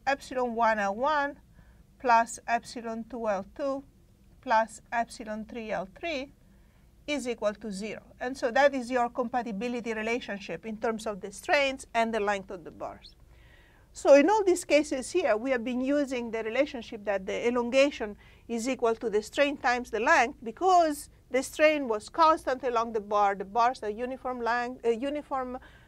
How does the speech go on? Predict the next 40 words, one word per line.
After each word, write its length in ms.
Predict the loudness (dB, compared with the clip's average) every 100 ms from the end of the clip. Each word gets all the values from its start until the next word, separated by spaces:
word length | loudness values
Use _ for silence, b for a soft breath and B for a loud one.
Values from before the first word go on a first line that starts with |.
| -4
cross-section 840 | 0 0 4 2 2 -4 -4 -4 -8
and 320 | -6 -6 -8
constant, 640 | -2 0 2 0 -2 -2 -4 -16 -20 _ -10
uh, 240 | -8 -6
axial 360 | -6 -6 -4 -6
force 300 | -2 -4 -4
resultant. 560 | -6 -2 -4 -6 -16 -16 b b b
Be 120 | -4 2
careful 420 | 2 2 0 0
if 240 | 0 0
you 40 | 0
have 100 | 2
a 60 |
problem 380 | 6 4 4 2
like 240 | 2 2
this. 340 | 0 -2 -2 -8
You, 220 | -8 -10 -12
if 180 | -12 -2
you 100 | 0
have 120 | 0
a 60 |
problem 360 | 2 2 4 2
like 280 | 2 0 2
this, 400 | 2 2 -8 b b b -4
in 140 | -2
which 220 | -2 -4 -6
you 100 | -2
have 200 | 2 4
a 80 |
distributed 680 | 2 -2 -4 -2 2 6 6
load 340 | 8 8 8
along 320 | 6 2 0 0
the 80 |
length 300 | 2 2 2
of 120 | -6 -6
the 80 |
bar, 380 | 0 4 4 2 -8 -20 -20 -20 -20 -20 -20 -20 -20 _ _ -18 -8
do 120 | -4
not 300 | 2 2 2
get 260 | 4 4